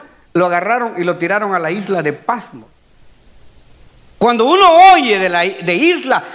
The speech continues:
uno piensa mar, cocos, fresco, playas,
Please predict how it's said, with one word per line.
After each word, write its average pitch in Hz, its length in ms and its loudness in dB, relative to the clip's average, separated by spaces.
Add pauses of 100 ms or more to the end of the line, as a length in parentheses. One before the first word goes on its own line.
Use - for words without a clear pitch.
(140)
uno 233 280 0
piensa 220 480 -4
mar, 196 800 -6
cocos, - 960 -2 (1800)
fresco, - 760 0 (2000)
playas, 311 560 0